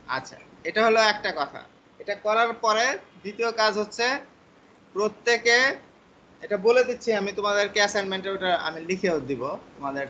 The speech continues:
টিমসে, প্রত্যেকের, আহ, ওই এক্সারসাইজ থেকে, ফাউস্টের বইয়ের,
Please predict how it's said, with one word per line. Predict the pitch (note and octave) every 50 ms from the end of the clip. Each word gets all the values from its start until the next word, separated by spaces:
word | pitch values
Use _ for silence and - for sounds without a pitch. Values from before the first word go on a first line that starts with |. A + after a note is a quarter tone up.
| -
টিমসে, | - D3+ C#3+ C#3 - - C#3 C3+ - - - - - - - _ - - _ - - - - - - -
প্রত্যেকের, | F#3 G3 G3 - - A3+ A3 A3 A3 A#3 B3 C4 G4+ - - - - - - - - - - - - -
আহ, | C#3 C3+ C#3 C3+ C3 B2+ B2 A#2+ A#2+ - - B2+
ওই | C3 C3+ - - - - - - - - - - - -
এক্সারসাইজ | E3+ G3+ G3+ - A#3+ A3+ A3 - A3+ G#3+ G#3+ -
থেকে, | A3 G#3 F#3+ D#3+ A#2+ F#2 - - - - - - - - - - - - - -
ফাউস্টের | F3+ G3 G3+ G3 - A3 G#3+ F#3+
বইয়ের, | E3+ D3+ A#2 G#2